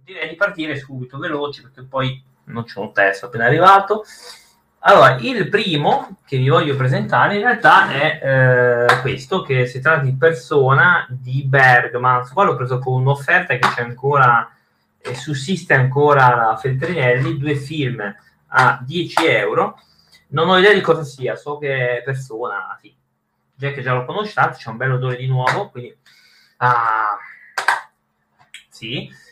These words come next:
E mi sono arrivati gli altri film oggi, eh, Ele m'ha aggiornato, no, no, no, no, immagino, me l'hai detto anche,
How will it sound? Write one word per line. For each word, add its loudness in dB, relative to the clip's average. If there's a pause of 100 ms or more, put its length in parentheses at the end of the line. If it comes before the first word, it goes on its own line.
(160)
E 2
mi -6
sono 2
arrivati 2
gli 0
altri 0
film -4
oggi, -2
eh, -2
Ele -4
m'ha 0
aggiornato, -4 (260)
no, 2
no, -4
no, -10
no, -8
immagino, -8
me -2
l'hai 0
detto -4
anche, -6